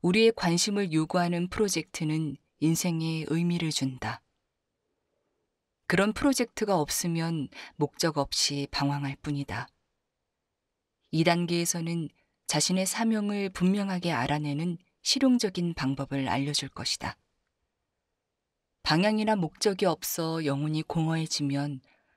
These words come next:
두려움과 슬픔 등 정신건강에 해로운 것들이 서둘러 그곳을 채운다.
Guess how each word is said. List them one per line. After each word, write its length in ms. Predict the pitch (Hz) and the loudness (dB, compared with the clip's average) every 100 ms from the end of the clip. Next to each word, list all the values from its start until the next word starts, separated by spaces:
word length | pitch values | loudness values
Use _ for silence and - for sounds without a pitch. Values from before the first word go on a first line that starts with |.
| _ | _
두려움과 640 | - 160 175 165 160 160 165 | -4 2 2 2 0 -2 -2
슬픔 520 | - 233 - 180 156 | -2 -4 -2 -2 0
등 240 | 160 165 - - _ _ _ | -2 -4 -6 -16 _ _ _
정신건강에 960 | - 170 - 214 196 180 175 165 165 180 | 0 2 2 0 0 0 0 -2 -2 -2
해로운 400 | 220 208 202 180 | -2 -2 -2 -4
것들이 580 | 156 - 127 127 120 - _ | -6 -6 -4 -4 -6 -12 _
서둘러 480 | - 247 190 175 165 | -8 -4 0 0 -2
그곳을 480 | - 151 - - 123 | -6 -6 -4 -4 -4
채운다. 600 | - 190 170 143 110 | -6 -4 -6 -6 -8